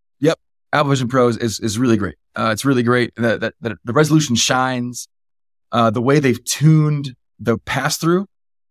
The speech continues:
uh, shines if you're st-, stationary and looking straight ahead. And, and they've done some really nice things with the U I. Um, I'm a little bit, it's one of these things that we do get annoyed about. It's a, a mild aside. We get a little bit annoyed about as product people. And th-, th-, this happens to all of us. Happens to Apple, happens to Google, happens to us.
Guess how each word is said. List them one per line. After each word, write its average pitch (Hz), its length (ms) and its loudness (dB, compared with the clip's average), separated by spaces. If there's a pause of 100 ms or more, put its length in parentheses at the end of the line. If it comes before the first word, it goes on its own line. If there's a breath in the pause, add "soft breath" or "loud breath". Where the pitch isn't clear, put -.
(180)
uh, 113 440 0
shines 139 560 -2
if 113 80 -8
you're 120 80 0
st-, 117 320 -4
stationary 127 540 -4
and 123 100 -8
looking 117 220 -4
straight 117 200 -2
ahead. 117 200 -4 (800)
And, 139 460 2
and 139 340 -2
they've 139 140 0
done 170 160 2
some 143 120 0
really 180 140 6
nice 147 240 0
things 131 400 -6
with 117 360 -2
the 110 80 -2
U 117 200 0
I. 135 560 0 (520)
Um, 113 460 -4 (160)
I'm 135 80 0
a 147 40 2
little 165 120 6
bit, 147 180 2
it's - 80 -12
one 202 100 4
of - 20 6
these 156 80 4
things 147 100 0
that 131 180 -2
we 127 100 -2
do 151 100 4
get 147 100 2
annoyed 120 160 0
about. 101 120 -2
It's 104 80 -4
a, 117 180 -2
a 117 40 -2
mild 127 320 0
aside. 113 360 0
We 131 80 -2
get 180 60 4
a - 20 4
little 165 160 4
bit 147 80 0
annoyed 123 260 -2
about 107 160 -2
as 101 80 -6
product 123 260 -4
people. 101 300 -4 (100)
And 139 120 0
th-, 160 120 4
th-, 131 200 -2
this 139 100 -6
happens 151 300 -2
to - 160 -6
all 120 160 4
of 101 80 -2
us. - 160 -16
Happens 113 260 -4
to - 100 -8
Apple, 139 220 -2
happens 117 300 -4
to - 40 -20
Google, 135 200 -2
happens 117 240 -6
to 107 100 -4
us. 127 160 -2